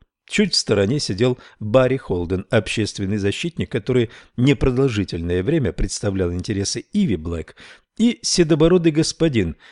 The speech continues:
с которым Клинт не раз и не два виделся в городе, Уилли Бурк. Лайла курила. Она бросила восемь лет назад, после того, как Джаред высказал надежду, что она не умрет от рака легких,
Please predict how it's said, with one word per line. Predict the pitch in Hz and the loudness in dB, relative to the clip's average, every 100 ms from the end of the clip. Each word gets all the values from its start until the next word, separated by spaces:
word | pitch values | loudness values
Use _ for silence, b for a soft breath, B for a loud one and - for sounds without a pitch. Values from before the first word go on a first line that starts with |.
| b | b
с | - | -4
которым | 135 113 113 113 | 0 2 2 2
Клинт | 113 113 107 | 0 0 0
не | 147 | 0
раз | 113 82 - - | 0 -2 -6 -4
и | 104 | -2
не | 95 | -2
два | 92 160 - b b | 0 -2 -4 b b
виделся | 107 120 113 - 123 | 0 2 2 0 -2
в | 113 | -2
городе, | 101 92 87 87 - _ _ | 0 0 0 -6 -8 _ _
Уилли | 190 180 156 135 131 - - | 0 4 4 6 2 -2 -10
Бурк. | 110 113 - - - _ _ _ _ _ _ _ - | -4 -2 -2 -6 -14 _ _ _ _ _ _ _ 0
Лайла | 117 113 104 104 | 4 4 4 0
курила. | - 117 90 76 - _ _ _ _ | -2 -4 -4 -8 -14 _ _ _ _
Она | 120 113 104 | 0 2 4
бросила | 117 110 - 107 107 - | 2 0 2 0 0 -2
восемь | 117 107 113 117 | -2 -2 -2 -2
лет | 117 101 | -4 -4
назад, | 117 - - - B B | -4 -4 -8 -12 B B
после | - 120 113 | -2 -2 -2
того, | 107 107 101 | -2 -2 0
как | 110 | -2
Джаред | 98 120 139 - - | 0 0 0 -2 -4
высказал | 120 120 - 98 104 | -2 0 -2 -2 0
надежду, | 98 101 147 123 80 - b b | 0 0 -2 -2 -6 -12 b b
что | - - 139 | -10 0 4
она | 120 127 117 | 4 2 -2
не | 131 127 | 0 2
умрет | 131 143 143 80 76 - | 4 4 2 0 -6 -6
от | 110 123 | -4 -2
рака | 90 - | -2 -2
легких, | 104 170 - - - | 0 0 -2 -10 -18